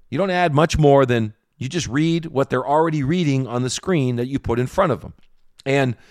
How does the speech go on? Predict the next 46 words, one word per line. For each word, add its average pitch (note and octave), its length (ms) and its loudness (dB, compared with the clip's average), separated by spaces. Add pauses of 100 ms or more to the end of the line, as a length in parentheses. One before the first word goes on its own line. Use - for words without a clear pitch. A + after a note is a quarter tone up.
(520)
not G3 200 6
every F3+ 220 4
play-by-play D#3 640 0
guy, C#3+ 240 -4
not D3+ 220 0
all D3+ 240 0
of C#3 60 -10
them, C#3 180 -6 (100)
but - 140 -10
there's F#3 160 -6
just B3 200 -4
enough E3 440 -2
average E3 420 0
ones C3+ 460 -2
that A#2 160 -20
they, C#3+ 240 -6
they C#3 240 -8
almost E3+ 420 -4
a-, C#3+ 220 -6
a-, - 240 -10
agitate D3 560 -2
people A2 260 -6
now, G#2+ 220 -6
like, F3 180 -6
including G3 380 -4
me. A#2 180 -4 (320)
But - 220 0
there's E3 120 -2
a F3+ 60 -2
lot G3 220 2
of - 80 -6
people G3+ 260 -2
who've D3 160 0
seen F#3 280 -4
enough D#3+ 280 -2
television D3 540 -2
sports F3 380 0
by A2 180 -2
now G2 280 -6 (200)
to D3 80 -6
have C#3+ 160 -2
different D3 300 -4
opinions, C#3 440 -4
reactions, A#2+ 540 -4
and G#2 120 -6
feelings D#3 440 -4